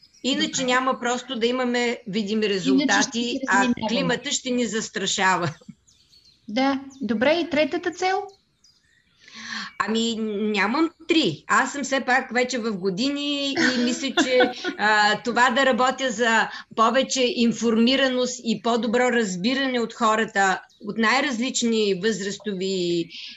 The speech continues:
Speaker 1: местни общности, това е едното. И второто, вече там много по-трудно и даже понякога съм силно обезкуражена, но все пак продължавам да работя и за това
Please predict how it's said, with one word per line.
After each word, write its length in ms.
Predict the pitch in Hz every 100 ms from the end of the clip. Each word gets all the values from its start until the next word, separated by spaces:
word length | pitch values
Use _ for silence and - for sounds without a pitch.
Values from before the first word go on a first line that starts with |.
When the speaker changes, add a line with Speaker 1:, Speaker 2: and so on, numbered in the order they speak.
| -
Speaker 1:
местни 440 | 190 196 202 208
общности, 760 | 190 202 233 247 247 320 349 349 - - - _
това 220 | 202 214 214
е 40 |
едното. 440 | 208 214 254 269
И 120 | 311 277
второто, 840 | - 226 254 233 277 285 285 - -
вече 320 | 208 226 247 -
там 400 | 226 240 240 -
много 400 | 208 208 220 226
по-трудно 880 | 247 247 247 262 240 269 277 277 277 269 247 185
и 260 | 202 214 185
даже 400 | 208 240 240 247 214 - _ _ _
понякога 520 | 214 220 233 240 226
съм 200 | 247 220
силно 320 | 208 254 285 269
обезкуражена, 800 | 214 208 214 196 185 208 247 269
но 160 | 262
все 260 | 277 - -
пак 260 | 233 240 -
продължавам 680 | 220 196 202 208 214 240 220
да 120 | 196
работя 380 | 175 202 226 240
и 60 |
за 200 | 190 190
това 300 | 190 185 233